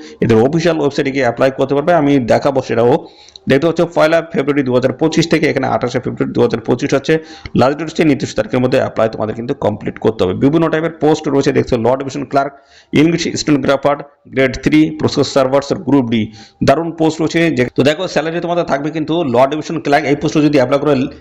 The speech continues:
লেভেল সিক্স এর কিন্তু স্যালারি পাবে বাইশ হাজার সাতশো থেকে শুরু করে আটান্ন হাজার পাঁচশো টাকা per month কিন্তু তোমাদের স্যালারি থাকবে। পরবর্তী রয়েছে ইংলিশ স্টেনোগ্রাফার, আহ, গ্রেড থ্রি পোস্ট রয়েছে, এখানে লেভেল টেন এর স্যালারি থাকবে বত্রিশ হাজার একশো থেকে শুরু করে এখানে দেখো,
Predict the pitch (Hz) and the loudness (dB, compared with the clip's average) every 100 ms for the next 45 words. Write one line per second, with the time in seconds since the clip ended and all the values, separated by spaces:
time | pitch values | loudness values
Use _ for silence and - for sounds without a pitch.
0 | _ 117 139 156 - 156 170 165 156 151 | _ 0 2 2 -2 -4 -2 0 2 2
1 | 151 151 143 165 - - _ - 110 135 | 0 2 2 2 -4 -18 _ -8 0 2
2 | 170 175 175 143 160 160 - 143 147 151 | 2 0 0 -4 -2 -2 0 2 4 4
3 | 127 139 143 139 135 156 - - 160 156 | 2 -4 0 0 0 -4 -4 0 0 0
4 | 160 156 131 127 135 131 131 143 123 120 | 0 2 2 4 2 0 0 2 2 0
5 | 120 113 110 98 104 98 - _ _ _ | 2 2 2 2 0 -2 -6 _ _ _
6 | _ _ _ _ _ _ - - - - | _ _ _ _ _ _ -18 -16 -14 2
7 | 151 175 175 180 180 156 175 170 143 - | 2 2 0 0 2 2 0 -4 -6 -4
8 | 165 147 135 165 160 175 _ _ 123 110 | -2 0 0 -2 -4 -12 _ _ -4 0
9 | 123 160 - 151 165 165 165 156 156 156 | 0 -2 -2 2 2 4 0 2 2 4
10 | 147 151 131 156 147 156 160 160 151 156 | 2 4 2 0 -2 -2 -2 -2 0 0
11 | 151 151 147 120 127 156 156 156 135 131 | 0 -2 -4 -2 -2 0 -2 0 0 0
12 | 156 160 165 160 156 156 131 143 139 131 | 0 0 0 0 0 2 2 2 0 0